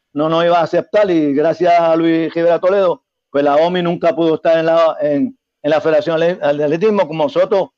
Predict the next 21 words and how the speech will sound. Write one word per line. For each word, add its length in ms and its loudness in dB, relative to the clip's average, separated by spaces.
queríamos 580 2
ayudar. 540 0
De 200 0
hecho, 300 -2
la 140 -2
Federación 720 0
no 160 -2
nos 160 -2
quería 540 2
en 180 -2
la, 340 -2
eh, 200 -8
eh, 360 -2
en 180 -2
su 720 0
parte 280 0
de 60 4
organismo, 460 0
pero 220 0
nos 180 -2
daba 400 2